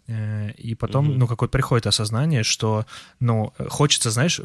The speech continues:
Speaker 1: первое время хочется найти какого-то, ну, такой немножечко, как, как, как сказать, наверное, Всевышний какой-то замысла вот такого, ну,
Speaker 2: Мгм.
Speaker 1: первое время. Потом я
Speaker 2: Ну,
Speaker 1: понимаю,
Speaker 2: или
Speaker 1: что
Speaker 2: там несправедливость,
Speaker 1: Да,
Speaker 2: да.
Speaker 1: да, несправед-, ну, то есть объяснение,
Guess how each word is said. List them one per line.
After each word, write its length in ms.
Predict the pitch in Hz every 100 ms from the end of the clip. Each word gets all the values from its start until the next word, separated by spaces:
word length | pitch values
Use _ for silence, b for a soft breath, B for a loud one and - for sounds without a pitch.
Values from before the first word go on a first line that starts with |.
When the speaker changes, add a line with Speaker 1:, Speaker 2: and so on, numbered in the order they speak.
| 131
Speaker 1:
первое 240 | 123 113
время 240 | 107 147 156
хочется 340 | 131 127 -
найти 260 | 110 107 127
какого-то, 500 | - - 113 110 107 B B _ - -
ну, 180 | 127 110
такой 360 | - - 110 B B B
немножечко, 640 | 117 110 113 - - 113 110 B B _ _ _ _ _ -
как, 160 | -
как, 180 | 107 -
как 200 | - -
сказать, 300 | - 117 107
наверное, 160 | 104 104
Всевышний 680 | - - 117 127 - - 110
какой-то 640 | 110 110 113 113 107 104
замысла 600 | 107 117 101 - - 98
вот 180 | 101 -
такого, 500 | - - 101 107 135
ну, 280 | 151 117 110
Speaker 2:
Мгм. 180 | 117 117
Speaker 1:
первое 260 | 113 107 107
время. 260 | 110 107 104
Потом 240 | - 139
я 80 | 123
Speaker 2:
Ну, 0 |
Speaker 1:
понимаю, 280 | 110 - 135
Speaker 2:
или 20 |
Speaker 1:
что 260 | 120 120 117
Speaker 2:
там 160 | 110
несправедливость, 760 | 117 - 120 113 104 101 95 127
Speaker 1:
Да, 140 | 127
Speaker 2:
да. 60 | 117
Speaker 1:
да, 120 | 113
несправед-, 380 | 113 - 135 143
ну, 140 | 131 110
то 80 |
есть 140 | 110 -
объяснение, 760 | 127 131 135 - 123 104 101